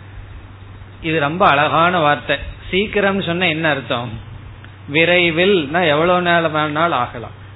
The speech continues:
"விரைவில் உனக்கு மோட்சத்தை கொடுப்பேன்னா", விரைவில்னா என்ன அர்த்தம்னா, அது நூறு வருஷம் ஆகலாம், நூறு பிறவி ஆகலாம். அது விரைவில். விரைவில். சிரம்னா லேட்டு,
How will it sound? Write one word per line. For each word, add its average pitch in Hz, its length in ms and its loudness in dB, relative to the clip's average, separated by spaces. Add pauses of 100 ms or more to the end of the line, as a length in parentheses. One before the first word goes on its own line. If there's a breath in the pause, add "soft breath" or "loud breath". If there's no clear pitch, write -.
(120)
"விரைவில் 214 480 2
உனக்கு 196 340 2
மோட்சத்தை 175 560 0
கொடுப்பேன்னா", 139 540 0 (600)
விரைவில்னா 214 680 4
என்ன 170 300 2
அர்த்தம்னா, 135 440 -4 (120)
அது 190 180 0
நூறு 185 260 2
வருஷம் 180 280 2
ஆகலாம், 147 440 2
நூறு 170 240 2
பிறவி 160 380 2
ஆகலாம். 123 520 -2 (680 loud breath)
அது 175 260 2
விரைவில். 131 720 0 (800)
விரைவில். 131 880 0 (360)
சிரம்னா 175 640 0 (220)
லேட்டு, 147 640 -2